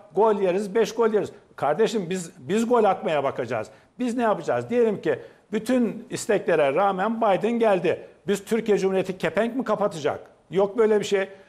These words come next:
Bugüne kadar kaç tane Amerikan başkanı geldi gitti. Türkiye Cumhuriyeti yüz yıldır ayakta. Daha da, e, yüz yıllarca yaşasın inşallah. Biz ne yapacağız ona bakalım.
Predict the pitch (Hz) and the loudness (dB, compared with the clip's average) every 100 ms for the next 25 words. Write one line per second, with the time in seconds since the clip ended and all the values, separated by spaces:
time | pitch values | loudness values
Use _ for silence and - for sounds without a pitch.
0 | _ - 190 214 196 185 185 180 214 208 | _ -6 0 2 2 4 2 2 0 0
1 | 202 196 202 208 214 226 226 - 226 220 | 0 0 0 0 0 0 0 0 0 2
2 | 208 190 170 156 151 120 - _ - 214 | 2 2 -2 -6 -4 -4 -6 _ -4 -4
3 | - 190 175 180 175 165 151 190 208 180 | 0 0 0 -2 -2 0 0 0 -2 -2
4 | 202 208 180 175 214 214 180 170 160 214 | -4 -4 0 0 2 2 4 2 0 0
5 | 170 - - - _ 160 202 208 190 - | 0 0 -10 -20 _ 0 0 2 0 -2
6 | - - - _ 180 151 143 135 135 139 | -16 -20 -20 _ -6 -2 0 0 -2 -4
7 | 196 196 185 180 175 170 165 196 202 190 | -4 -2 -2 0 0 0 0 0 0 0
8 | 180 226 208 - 147 135 170 - - _ | -2 -2 -2 0 0 0 -2 -8 -20 _
9 | - 98 - 233 240 254 220 208 160 156 | -20 -20 -4 -4 0 0 2 0 -2 2
10 | 226 247 233 170 131 | 2 2 2 2 0